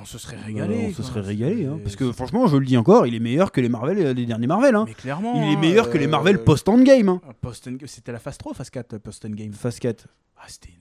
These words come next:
Speaker 1: une horreur,
Speaker 2: C'était
Speaker 1: hein.
Speaker 2: mieux que la phase quatre, hein.
Speaker 1: Phase quatre, euh, wouah.
Speaker 2: Parce que franchement, encore une fois, c'était bien introduit dans l'univers.
Speaker 1: Mm, mm.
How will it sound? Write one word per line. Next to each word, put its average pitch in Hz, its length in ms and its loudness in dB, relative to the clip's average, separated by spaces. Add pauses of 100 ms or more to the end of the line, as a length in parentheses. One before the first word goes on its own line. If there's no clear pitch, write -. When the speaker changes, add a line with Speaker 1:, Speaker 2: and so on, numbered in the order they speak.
Speaker 1:
une 98 60 -16
horreur, 131 160 -14
Speaker 2:
C'était 120 240 -6
Speaker 1:
hein. 117 40 0
Speaker 2:
mieux 151 140 4
que 143 100 -4
la 113 40 -2
phase 175 180 -4
quatre, 226 240 -4
hein. 175 220 -4
Speaker 1:
Phase - 160 -20
quatre, 160 320 -20
euh, - 380 -18
wouah. 147 360 -14
Speaker 2:
Parce 120 140 -16
que 117 180 -4
franchement, 185 320 -2
encore 131 240 2
une 123 60 0
fois, 214 320 6
c'était 127 280 -2
bien 170 200 2
introduit 151 340 2
dans 139 140 2
l'univers. 175 580 2 (360)
Speaker 1:
Mm, 120 60 -16
mm. 131 80 -12